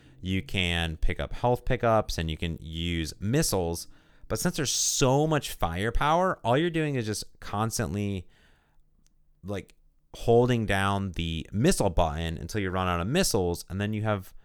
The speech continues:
nothing that you can do in the game because you're just gonna die.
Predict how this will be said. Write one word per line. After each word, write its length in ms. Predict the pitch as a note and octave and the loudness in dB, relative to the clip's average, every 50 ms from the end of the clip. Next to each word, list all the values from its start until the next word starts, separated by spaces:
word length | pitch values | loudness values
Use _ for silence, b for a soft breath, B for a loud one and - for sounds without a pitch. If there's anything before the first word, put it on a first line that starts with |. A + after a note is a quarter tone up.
| _ _ _ _ - - | _ _ _ _ -8 -4
nothing 420 | F#2 G#2+ B2+ C#3 - - C#3+ C#3 | 2 4 4 6 8 6 6 6
that 80 | B2 F#2 | 0 -2
you 180 | F#2+ A2+ G#2+ | -2 -2 -2
can 160 | - - F#2+ | 0 0 -2
do 200 | F2 F2+ G2+ G2 | 2 2 4 4
in 120 | G2 F#2 F2 | 4 2 0
the 80 | E2+ | -2
game 480 | D#2+ E2 F2+ G2+ A#2+ A2+ E2 B1+ C#2 D2 | -2 -2 -2 -2 0 -2 -4 -6 -6 -6
because 360 | D#2 E2 - - F2+ E2+ E2+ | -8 -6 -4 -2 -4 -4 -2
you're 120 | F2 F#2+ F#2 | -4 -4 -2
just 280 | F#2+ F#2+ - - - _ _ _ - - | -4 -4 -6 -8 -16 _ _ _ -18 -6
gonna 180 | - F#2+ F2+ E2 | -4 -4 -4 -4
die. 560 | D2 D2+ D#2+ E2+ F#2+ G#2 F#2+ - - A#1+ - | -4 -4 -4 -2 -2 -4 -4 -6 -8 -10 -14